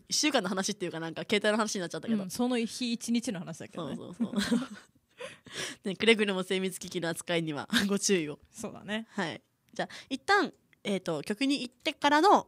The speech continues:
Speaker 2: はい。
Speaker 1: フリートークって感じでいいかな。
Speaker 2: はい、そうですね。
Speaker 1: はい。
Speaker 2: えー、
Speaker 1: 今日はちゃんと選んできました。
Speaker 2: さい-、選んできました。
Speaker 1: はい。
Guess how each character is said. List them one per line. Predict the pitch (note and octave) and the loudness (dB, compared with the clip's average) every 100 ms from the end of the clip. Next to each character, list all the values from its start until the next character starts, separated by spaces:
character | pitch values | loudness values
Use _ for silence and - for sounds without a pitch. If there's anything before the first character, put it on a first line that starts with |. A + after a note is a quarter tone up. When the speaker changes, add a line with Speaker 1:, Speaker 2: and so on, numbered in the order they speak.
| _ | _
Speaker 2:
は | - G#3+ F#3+ | 0 4 4
い。 | D#3+ - _ | 0 -12 _
Speaker 1:
フ | - | -8
リ | G#3+ | -8
ー | G#3 | -2
ト | G#3+ | -4
ー | G3 | -4
ク | - - _ | -12 -14 _
っ | |
て | - | -10
感 | F#3+ F3+ | -6 -6
じ | E3 | -6
で | |
い | D#3+ | -8
い | |
か | - | -8
な。 | E2 _ _ - | -16 _ _ 0
Speaker 2:
は | B3+ | 0
い、 | - _ | 0 _
そ | - | -10
う | A3 | -10
で | - | -8
す | G#3+ | 0
ね。 | A3+ A#3 A3+ | 2 2 0
Speaker 1:
は | A#3+ | -6
い。 | - _ _ _ _ _ _ _ _ - | -6 _ _ _ _ _ _ _ _ -4
Speaker 2:
え | |
ー、 | F#3+ | -2
Speaker 1:
今 | F#3+ | 2
日 | A#3+ | 6
は | A#3+ | 6
ち | |
ゃ | A3+ | 6
ん | |
と | F#3+ | 4
選 | G#3 | 4
ん | |
で | G3 | 4
き | |
ま | F3 | 0
し | |
た。 | - | -2
Speaker 2:
さ | - | -6
い-、 | - | 2
選 | G#3 | 4
ん | G3 | 4
で | |
き | - | 2
ま | F3 E3 | -4 -4
し | |
た。 | - | -4
Speaker 1:
は | E3 | -4
い。 | F3+ | -4